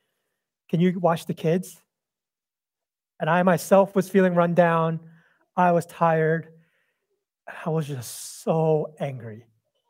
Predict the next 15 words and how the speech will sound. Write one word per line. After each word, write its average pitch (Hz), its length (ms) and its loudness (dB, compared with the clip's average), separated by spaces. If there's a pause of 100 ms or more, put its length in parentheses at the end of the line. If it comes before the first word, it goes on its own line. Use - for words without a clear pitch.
(460)
I 190 80 -2
was 170 160 -4
so 190 440 2
angry 135 500 -6 (400)
that 175 140 4
I 185 100 4
had 190 180 2
to 196 80 0
do 175 160 2
work 156 460 -2 (300)
when 160 140 -4
it 196 100 -6
wasn't 175 400 -2
my 151 180 0
turn. 131 380 -10